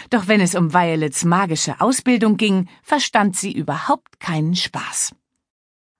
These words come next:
Eigentlich hatte sie Violet ja auch gar nicht ausbilden wollen.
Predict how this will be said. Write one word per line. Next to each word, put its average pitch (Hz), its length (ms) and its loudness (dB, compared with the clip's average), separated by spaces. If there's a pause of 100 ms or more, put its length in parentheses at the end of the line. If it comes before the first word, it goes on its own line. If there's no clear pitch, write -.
(200)
Eigentlich 240 680 0
hatte 202 180 0
sie 202 220 0
Violet 196 500 0
ja 190 160 2
auch 196 140 -4
gar 160 180 -2
nicht 180 280 -4
ausbilden 185 640 0
wollen. 202 320 0